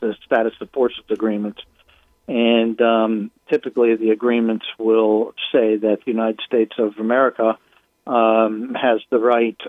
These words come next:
um, to, uh, um, keep secret, um, any kind of environmental, uh, contamination, and really, um, you know, is free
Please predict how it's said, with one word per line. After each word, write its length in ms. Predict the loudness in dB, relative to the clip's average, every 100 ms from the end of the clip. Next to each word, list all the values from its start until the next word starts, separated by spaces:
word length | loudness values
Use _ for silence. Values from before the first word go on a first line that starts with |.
| -6
um, 420 | -2 0 -2 -6 -6
to, 480 | 0 2 2 0 0
uh, 300 | 2 2 0 -6 -12 -20 -20 -20 -10
um, 260 | -8 -8 -8 -2
keep 180 | -2 0
secret, 400 | -2 -2 0 -2 -4 -8
um, 320 | -2 0 0
any 240 | -2 -4 -4
kind 320 | 0 0 0
of 140 | 0
environmental, 880 | -2 0 0 2 0 0 -2 -2 -6 -8
uh, 180 | -10 -10 -12
contamination, 960 | -14 -4 -2 0 0 0 0 -4 -8 -10 -20 -20 _ -6
and 320 | -2 -2 -2
really, 540 | -2 0 0 0 -2 -6
um, 680 | -2 0 0 0 -2 -6 -8 _ _ _ -10
you 180 | -4 0
know, 200 | 2 0
is 100 | -2 -4
free 280 | -2 0 -2